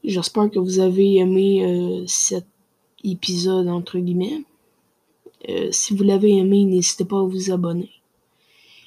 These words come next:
histoire de ne pas rater mes autres épisodes de mon podcast.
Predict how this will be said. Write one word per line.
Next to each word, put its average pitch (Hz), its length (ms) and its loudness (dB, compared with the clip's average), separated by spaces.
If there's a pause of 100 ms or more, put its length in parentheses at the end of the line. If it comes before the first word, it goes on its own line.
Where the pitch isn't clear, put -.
(100)
histoire 202 460 2
de 190 100 0
ne 175 120 0
pas 202 160 -2
rater 202 460 -2
mes 180 320 -2
autres 214 300 -2 (100)
épisodes 202 580 0
de 190 100 0
mon 185 320 -2
podcast. - 760 -12